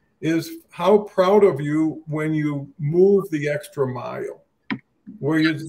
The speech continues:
you know, you get to a position where I am, where I'm always happy but never satisfied. You know, if nothing changes, I'm,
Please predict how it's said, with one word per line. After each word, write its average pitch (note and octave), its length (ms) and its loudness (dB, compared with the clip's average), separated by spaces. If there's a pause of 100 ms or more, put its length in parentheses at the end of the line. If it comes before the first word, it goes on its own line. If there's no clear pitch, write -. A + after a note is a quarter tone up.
(160)
you E3+ 160 -2
know, D#3 260 0
you D#3 460 -4
get F3+ 200 0
to F#3+ 140 8
a D3+ 60 -2
position D#3 680 -2
where C#3 200 2
I D#3+ 200 0
am, D#3 340 0
where C#3+ 140 0
I'm D3 160 0
always F3+ 360 2
happy F#3 400 -2
but C#3 200 -6
never D#3+ 200 -4
satisfied. - 840 -8 (840)
You D3 140 -2
know, E3 300 4
if D3 100 0
nothing F#3+ 380 4
changes, F#3+ 500 2
I'm, D3+ 220 -2